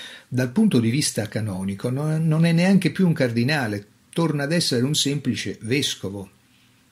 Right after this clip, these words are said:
Due importanti cardinali come, eh, il cardinale, eh, Walter Brandmüller e il cardinale Gerhard Müller affermano che, eh, Joseph Ratzinger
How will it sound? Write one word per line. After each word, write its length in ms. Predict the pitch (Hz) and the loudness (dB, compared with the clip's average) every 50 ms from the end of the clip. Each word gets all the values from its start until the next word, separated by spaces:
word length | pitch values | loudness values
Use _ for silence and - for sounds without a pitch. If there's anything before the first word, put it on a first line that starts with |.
| _ _ _ _ _ _ _ _ _ _ - | _ _ _ _ _ _ _ _ _ _ -20
Due 420 | - 120 127 123 123 160 185 180 | -18 -12 -6 -4 0 2 2 2
importanti 680 | 165 151 - 127 117 113 - 135 143 147 127 - 123 101 | 2 0 0 -2 -4 -4 -2 -2 -2 -2 -2 -4 -4 -6
cardinali 800 | - - 120 127 123 110 113 107 104 113 123 131 127 113 104 98 | -2 -2 -2 -2 0 -2 -2 -2 -2 -2 -2 -2 -2 -2 -4 -4
come, 480 | - - - 117 123 120 113 110 101 101 - - - - - _ _ _ _ | -8 -6 -4 -2 0 0 -2 -2 -4 -10 -14 -18 -18 -18 -20 _ _ _ _
eh, 540 | - 123 117 107 104 101 98 101 104 110 107 | -4 -4 -2 -2 0 -2 -2 -4 -6 -6 -8
il 100 | 104 120 | -8 -8
cardinale, 840 | 120 - 117 104 98 110 110 113 120 127 127 123 117 110 110 - - _ - | -6 -4 -4 -4 -2 -2 -2 -2 0 0 0 -2 -2 -2 -4 -6 -10 _ -18
eh, 180 | - - 110 | -12 -10 -8
Walter 580 | 98 98 120 123 131 131 127 - 113 101 87 - | -6 -2 -2 0 -2 -2 0 -2 -2 -2 -2 -4
Brandmüller 920 | 120 107 113 120 120 123 117 113 120 127 127 123 120 113 107 101 107 - - | -4 -2 0 0 2 2 2 4 4 4 4 4 4 2 2 0 -4 -8 -6
e 100 | - 117 | -4 -4
il 120 | 113 110 | -4 -4
cardinale 580 | - - 104 104 101 107 110 117 120 113 101 101 | -6 -8 -8 -8 -6 -6 -6 -4 -4 -4 -4 -4
Gerhard 460 | 113 117 120 120 113 110 104 95 - _ _ - | -2 -2 -2 -2 -2 -4 -6 -8 -10 _ _ 0
Müller 520 | 123 127 131 113 98 98 101 107 117 120 123 - _ _ _ _ _ _ _ _ _ _ | 2 2 4 4 2 0 -2 -4 -4 -6 -8 -12 _ _ _ _ _ _ _ _ _ _
affermano 920 | - 156 - - 180 156 123 104 101 101 98 110 117 120 139 147 - - - - | -8 -6 -2 0 0 0 2 0 -2 -2 -2 -2 -2 -2 -4 -4 -8 -12 -14 -12
che, 140 | - - 139 | -6 -4 -4
eh, 280 | 127 143 139 120 120 120 | -2 -2 -2 -2 0 0
Joseph 420 | 120 165 180 165 139 131 123 - | 0 0 0 0 -2 -4 -4 -4
Ratzinger 840 | 117 113 110 90 82 - - - 98 104 104 98 107 117 113 110 - | -4 -2 -4 -4 -4 -4 -4 -4 -4 -4 -4 -2 -2 -2 -4 -4 -10